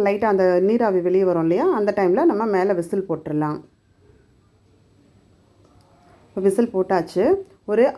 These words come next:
ஆறுலேருந்து ஏழு விசில் வரைக்குமே வேக விடலாம் ஃப்ரெண்ட்ஸ். அப்போ தான் நல்லா சாதம் வெந்து வரும்.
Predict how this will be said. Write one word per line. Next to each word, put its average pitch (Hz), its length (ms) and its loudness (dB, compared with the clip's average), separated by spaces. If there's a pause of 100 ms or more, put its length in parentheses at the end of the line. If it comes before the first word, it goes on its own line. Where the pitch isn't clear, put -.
(120)
ஆறுலேருந்து 254 640 2
ஏழு 240 300 0
விசில் 226 300 -2
வரைக்குமே 185 460 0
வேக 196 240 -2
விடலாம் 170 360 -2
ஃப்ரெண்ட்ஸ். 190 280 -2
அப்போ 202 120 -2
தான் 277 260 0
நல்லா 208 240 2
சாதம் 202 440 -2
வெந்து 190 280 0
வரும். 175 480 -2